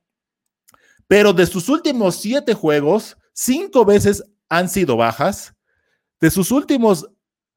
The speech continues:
siete juegos en septiembre, cinco vie-, cinco veces han cubierto la línea.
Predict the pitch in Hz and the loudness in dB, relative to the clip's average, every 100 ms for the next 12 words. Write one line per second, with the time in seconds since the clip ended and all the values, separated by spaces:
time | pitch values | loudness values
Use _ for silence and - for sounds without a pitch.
0 | _ - - 175 247 262 220 - 202 190 | _ -18 -10 -2 -2 0 -2 2 2 2
1 | 139 117 - - 180 190 196 170 120 _ | -2 -8 -14 -4 -2 -2 -4 -4 -6 _
2 | 165 180 208 180 120 104 123 - _ _ | -4 -2 -2 -4 -6 -6 -8 -16 _ _
3 | _ - - 240 269 254 190 185 185 - | _ -12 -4 -4 -2 0 2 0 -2 -6
4 | 247 240 175 165 147 - 208 240 202 151 | -6 -4 -2 -4 -6 -6 -6 -4 0 2
5 | 156 185 170 196 240 208 190 285 | 2 0 2 2 0 0 0 -2